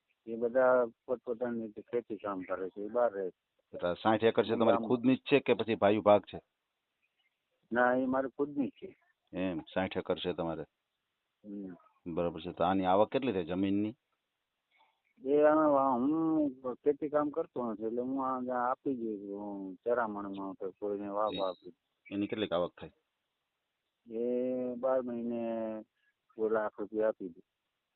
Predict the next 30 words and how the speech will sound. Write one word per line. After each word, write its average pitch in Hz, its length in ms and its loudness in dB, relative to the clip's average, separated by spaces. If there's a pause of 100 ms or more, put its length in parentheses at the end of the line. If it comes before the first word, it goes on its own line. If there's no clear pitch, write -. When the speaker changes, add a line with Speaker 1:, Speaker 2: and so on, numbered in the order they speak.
(160)
Speaker 2:
કેટલા? 120 240 0 (1080)
Speaker 1:
લાખ 113 340 2
રૂપિયા. 92 320 -14 (540)
Speaker 2:
એક 127 180 2
લાખ? 101 220 0 (960)
Speaker 1:
હમ. 113 220 -6 (880)
Speaker 2:
એટલી 139 200 -2
જ 143 40 4
આવક 143 240 8
થાય 139 140 4
સાઠ 127 260 0
એકરની? 123 380 -2 (1000)
Speaker 1:
હા, 127 180 -2
એટલે 143 180 4
અમે 139 460 8 (120)
કેવું 165 380 0
છે 120 220 0
કે 123 100 -4
એ 131 120 2
લોકો 151 360 2
વાવે 165 320 8
નહીં, 139 380 2
ભેંસો 117 400 2
ને 131 220 0
ને 127 140 -2
ગાયો 123 340 6
ને 123 240 -4
એવા 117 140 -2
ચરામણ 117 520 2
વાળા 104 540 -2